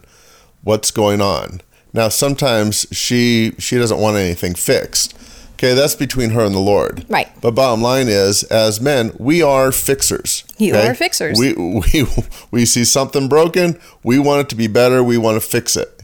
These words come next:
Speaker 1: And so, and, and, I mean, that is a great characteristic of a man
Speaker 2: I'm, I'm
Speaker 1: to
Speaker 2: appreciative of that manhood characteristic.
Speaker 1: Okay, but sometimes we can't fix any, can't fix
Speaker 2: Right.
Speaker 1: things.
Speaker 2: It's only, only the Lord who could do that. It's, it's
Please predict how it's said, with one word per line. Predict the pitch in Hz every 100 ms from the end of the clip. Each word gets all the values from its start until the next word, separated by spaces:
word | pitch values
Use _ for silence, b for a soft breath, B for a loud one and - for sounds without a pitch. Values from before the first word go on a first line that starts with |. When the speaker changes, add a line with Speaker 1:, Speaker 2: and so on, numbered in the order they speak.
| -
Speaker 1:
And | 101 104
so, | - 113 110 107 B B B
and, | 170 160
and, | - 151 143 - _ -
I |
mean, | 165 160
that | 156 170
is | 190
a | 151
great | 113 123 -
characteristic | 135 120 - 107 123 - 98 69 - -
of | 107 101
a |
man | 104 127 101 87 107
Speaker 2:
I'm, | 220 220
I'm | 226
Speaker 1:
to | 233
Speaker 2:
appreciative | - 247 220 208 190 175
of | 180
that | 185 -
manhood | 190 185 190 180 175
characteristic. | - 175 175 170 175 - -
Speaker 1:
Okay, | 120 127
but | -
sometimes | - 170 170 151 135 123
we |
can't | 120 123 123 -
fix | 117 95 -
any, | 98 95 - _ - 104 -
can't | 147 143
fix | - 196 -
Speaker 2:
Right. | 392 226 -
Speaker 1:
things. | 247
Speaker 2:
It's | 254 -
only, | 277 294 285 269
only | - 269 285
the | 285
Lord | 269 247 233
who | 233
could | 226 202
do | 190
that. | 175 64 - -
It's, | 220 220 -
it's | - 214